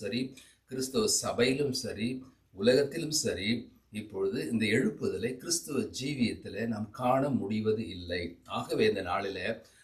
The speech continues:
நாம கிறிஸ்துவின் அன்பை அதிகமாய் ஆராய்ந்து ருசித்து பார்த்தால், நிச்சயமாக நாம் நம்முடைய வாழ்க்கையில ஒரு எழுப்புதலை நாமே காண முடியும். ஆம், எனக்கு பிரியமானவர்களே, பவுலினுடைய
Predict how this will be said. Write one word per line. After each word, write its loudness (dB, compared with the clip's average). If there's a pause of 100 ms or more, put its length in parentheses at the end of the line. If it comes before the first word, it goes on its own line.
நாம 0
கிறிஸ்துவின் -6
அன்பை 2
அதிகமாய் -4
ஆராய்ந்து 2
ருசித்து -4
பார்த்தால், 0 (340)
நிச்சயமாக 2
நாம் -4
நம்முடைய -4
வாழ்க்கையில 0
ஒரு 2
எழுப்புதலை 0
நாமே 0
காண -6
முடியும். -10 (140)
ஆம், -8
எனக்கு -6
பிரியமானவர்களே, 2 (840)
பவுலினுடைய 4